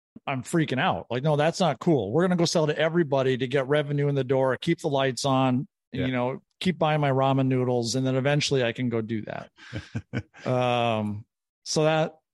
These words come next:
Speaker 1: yeah, so I, I, I think Rich is brilliant, and I think it works really, really well at a certain level. But to, to contrast that a little bit, what, what did Libby tell us? I think that was ep-,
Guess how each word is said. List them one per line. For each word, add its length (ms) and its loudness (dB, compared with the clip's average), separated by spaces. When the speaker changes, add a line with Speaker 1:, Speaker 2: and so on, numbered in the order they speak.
Speaker 1:
yeah, 320 2
so 140 2
I, 240 2
I, 60 0
I 80 0
think 280 0
Rich 300 0
is 100 -4
brilliant, 540 2
and 200 -2
I 100 2
think 240 -2
it 60 0
works 280 -4
really, 220 2
really 240 0
well 460 2
at 140 -2
a 60 -6
certain 360 -4
level. 560 -2
But 240 2
to, 200 2
to 200 -4
contrast 720 0
that 120 2
a 40 0
little 200 0
bit, 200 0
what, 240 -2
what 160 2
did 140 2
Libby 300 4
tell 280 -4
us? 340 -10
I 60 -2
think 180 -2
that 100 4
was 160 2
ep-, 180 0